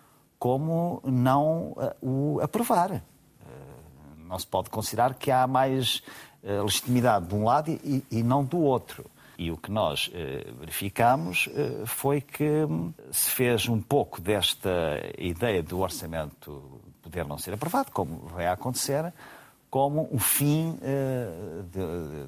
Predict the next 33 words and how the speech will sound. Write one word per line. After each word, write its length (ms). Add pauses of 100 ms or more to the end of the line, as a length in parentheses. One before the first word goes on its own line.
de 80
um 60
ciclo. 560 (240)
Acaba 280
por, 300 (340)
aparentemente 600 (240)
por 160
o 80
ser, 420
eh, 160 (840)
mas, 640
eh, 540
repito, 1200 (480)
eh, 100
algum 380
período, 500 (380)
desde 160
que 60
não 60
seja 200
muito 260
longo, 140 (800)
de 480 (220)
uma 140
gestão 340
orçamental 560
pública 800
com 140
base 340
no 80
orçamento 680
do 280
ano 480